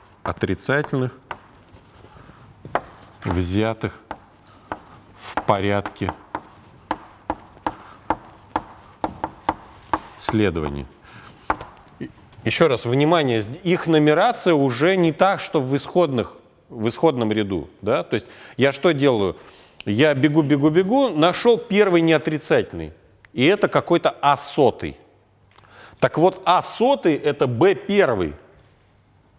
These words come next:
Понятно, да? Дальше бегу, бегу, бегу, на каком-то тысячном номере жи у меня второе неотрицательное число, а до этого были все отрицательные.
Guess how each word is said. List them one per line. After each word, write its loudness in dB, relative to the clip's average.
Понятно, -2
да? 0
Дальше 2
бегу, 2
бегу, 4
бегу, 0
на 2
каком-то -2
тысячном -2
номере 4
жи 0
у 0
меня 2
второе 2
неотрицательное 0
число, 0
а 4
до 4
этого 2
были 2
все -4
отрицательные. -10